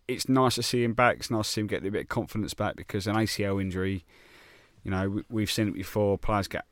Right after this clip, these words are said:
you know, top players get A C L injuries, and then they sort of, they fall by the wayside a little bit, and their careers are sort of just tumble. But it's great to see him back. We just got, you know, we just got to give him, you know, it'd be nice to get a full season out of him again, because I think, you know, he's got great potential.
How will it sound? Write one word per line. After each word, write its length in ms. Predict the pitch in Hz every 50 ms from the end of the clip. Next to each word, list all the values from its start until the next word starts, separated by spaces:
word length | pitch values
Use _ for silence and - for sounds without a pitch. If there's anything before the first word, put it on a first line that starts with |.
| _ _ -
you 60 | -
know, 200 | 101 95 95 92 -
top 220 | - - - - -
players 280 | - 107 95 95 92 -
get 160 | - - -
A 80 | 98 95
C 140 | - - 95
L 140 | 92 92 92
injuries, 400 | 92 90 90 92 92 92 87 90
and 80 | 92 92
then 120 | 90 90
they 100 | 90 90 87
sort 200 | - - - -
of, 80 | -
they 80 | - 90
fall 200 | - - - 104
by 120 | 92 95 90
the 80 | 90
wayside 480 | 87 92 90 90 87 - - 90 87 87
a 60 | 87
little 220 | 87 90 85 76 76
bit, 220 | - 90 90 62
and 120 | 55 82 90
their 100 | 87 85
careers 540 | - - - 101 95 92 90 87 87 - -
are 40 | 90
sort 180 | - - - -
of 60 | -
just 200 | 80 85 - - -
tumble. 380 | - 101 98 98 92 85 82 78
But 220 | - 87 - - - _ _ - - - - - -
it's 160 | - 123 -
great 200 | - 139 127 92 -
to 40 | -
see 160 | - - 104
him 80 | 95 90
back. 360 | - 95 90 - - - - - - - - - - - _ _ - -
We 80 | 110
just 220 | - 117 110 - -
got, 120 | 139 117
you 100 | 98 120
know, 140 | 117 107 104 107
we 60 | 110
just 180 | 104 110 104
got 140 | - 95 78
to 60 | -
give 160 | - 123 113 107
him, 320 | 107 104 104 104 101 - - _ _ -
you 80 | 95 110
know, 80 | 104 101
it'd 140 | 90 110 123
be 60 | 120
nice 240 | 123 123 120 113 -
to 40 | -
get 100 | - -
a 40 | -
full 200 | - - 120 107
season 340 | - - 117 107 95 90 101
out 140 | 95 92 78
of 80 | 80
him 100 | 92 90
again, 240 | 92 95 98 92 90
because 220 | 87 - - 95 104
I 60 | 98
think, 280 | - - 113 92 71
you 120 | 85 104 87 -
know, 180 | - 123 92 87
he's 120 | 95 - - -
got 200 | - 98 82 -
great 240 | - 113 107 101 -
potential. 540 | - - - 117 107 95 - - 85 85